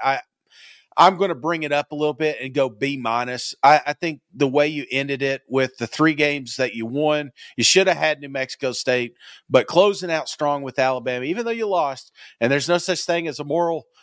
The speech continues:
moral loss, you know, victory or whatever. But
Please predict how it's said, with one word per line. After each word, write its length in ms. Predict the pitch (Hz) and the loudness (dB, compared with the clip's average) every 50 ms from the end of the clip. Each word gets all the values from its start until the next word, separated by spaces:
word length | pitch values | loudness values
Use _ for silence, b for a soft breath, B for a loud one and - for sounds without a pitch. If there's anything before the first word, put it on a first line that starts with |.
| _ _ | _ _
moral 400 | - 139 151 165 160 143 139 123 | 2 4 4 6 4 2 0 0
loss, 460 | 131 143 147 139 127 123 120 - - | 0 0 2 2 0 -2 -4 -6 -6
you 100 | 139 135 | -6 -6
know, 200 | 127 131 127 127 | -4 -4 -4 -4
victory 440 | 117 120 135 135 - - 120 117 117 | -4 -4 -6 -6 -6 -4 -4 -2 -2
or 80 | 117 113 | -2 -2
whatever. 440 | 117 117 120 120 120 107 120 117 113 | -2 -2 -2 -2 -4 -4 -6 -6 -4
But 320 | - 123 120 117 117 | 0 0 0 0 -2